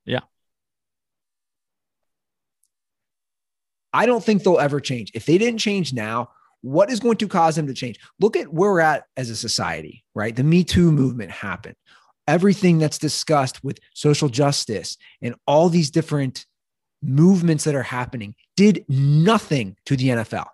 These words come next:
Speaker 2: Nothing, guys. Nothing.
Speaker 1: 'Cause the N F L sells the majority of its everything demand.
Speaker 2: Correct.
Speaker 1: So unless you get, unless you get, you know, one hundred women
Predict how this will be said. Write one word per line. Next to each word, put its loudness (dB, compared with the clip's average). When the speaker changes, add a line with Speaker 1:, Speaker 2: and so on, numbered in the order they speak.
Speaker 2:
Nothing, 0
guys. -6
Nothing. 2
Speaker 1:
'Cause 0
the 4
N 4
F 0
L 4
sells 0
the -8
majority -2
of -4
its -10
everything -2
demand. -8
Speaker 2:
Correct. -2
Speaker 1:
So 2
unless -2
you -4
get, 0
unless -4
you -4
get, 0
you -6
know, -6
one 0
hundred -2
women -4